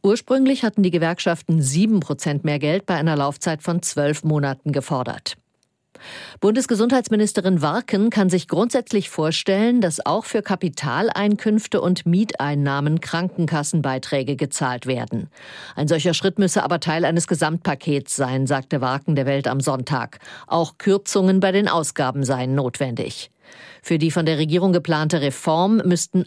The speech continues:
alle einen Beitrag leisten, so die C-D-U-Politikerin. Derzeit erarbeitet eine Kommission Vorschläge für eine Gesundheitsreform.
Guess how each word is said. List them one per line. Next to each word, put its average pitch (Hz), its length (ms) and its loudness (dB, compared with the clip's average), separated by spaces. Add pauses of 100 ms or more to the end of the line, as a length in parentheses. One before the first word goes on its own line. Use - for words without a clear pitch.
alle 165 320 0
einen 143 180 0
Beitrag 143 460 -2
leisten, 135 420 -2
so 135 100 0
die 131 180 -2
C-D-U-Politikerin. 135 1120 -2 (540)
Derzeit 170 360 0
erarbeitet 160 560 0
eine 156 180 0
Kommission 160 640 0
Vorschläge 160 640 0
für 143 200 0
eine 147 180 -2
Gesundheitsreform. 143 1080 -2